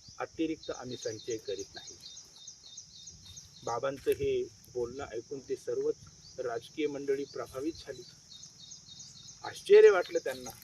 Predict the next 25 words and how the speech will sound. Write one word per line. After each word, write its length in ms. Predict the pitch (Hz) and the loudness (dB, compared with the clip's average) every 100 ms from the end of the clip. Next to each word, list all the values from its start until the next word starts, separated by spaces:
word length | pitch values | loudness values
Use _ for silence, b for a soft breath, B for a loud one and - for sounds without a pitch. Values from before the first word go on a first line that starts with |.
| - - - - - - | -20 -20 -20 -20 -20 -8
ते 80 | 139 | -6
म्हणाले, 520 | 139 139 139 147 143 - - - - - | -4 -4 -2 2 2 2 -10 -20 -20 -6
"बाबा, 280 | 123 135 143 - - - - - - - - | -4 0 -2 -4 -20 -20 -20 -20 -20 -8 2
हा 60 | |
एक 120 | 165 - | 2 2
फार 200 | - 147 | 0 0
मोठा 300 | 170 165 180 | 2 2 2
चमत्कार 580 | 170 160 160 165 180 165 | 4 0 0 -2 0 2
आहे. 220 | 147 143 143 - - - - - - - - - - - - | 2 0 -4 -8 -18 -16 -16 -18 -18 -18 -20 -20 -20 -6 0
कोट्यावधी 600 | 139 - 190 202 202 208 | 0 8 10 12 10 10
रुपये 420 | 196 - 202 196 - - - | 10 10 10 8 6 -10 0
जरी 220 | 170 196 | 4 6
आमच्या 380 | 185 170 175 196 | 6 6 4 4
ग्रस्ती 460 | 170 170 165 190 180 | 8 6 8 4 6
लोकांकडे, 520 | 170 190 185 185 180 | 6 4 2 4 4
आमच्याकडे 480 | 175 165 175 175 170 | 2 2 4 6 4
असले 320 | 165 - 175 - | 2 0 -4 0
तरी 200 | 175 175 | 2 2
आम्ही 180 | 165 165 | 2 -2
चार 320 | - 156 170 | 2 2 2
माणसं 340 | 160 160 175 | -2 -4 -6
सुद्धा 380 | 160 143 - 156 | -8 -10 -6 -6
सांभाळू 400 | - 143 143 151 | -4 -4 -2 -2
शकत 420 | 143 135 143 - | -4 -8 -8 -10
नाही. 160 | 131 | -12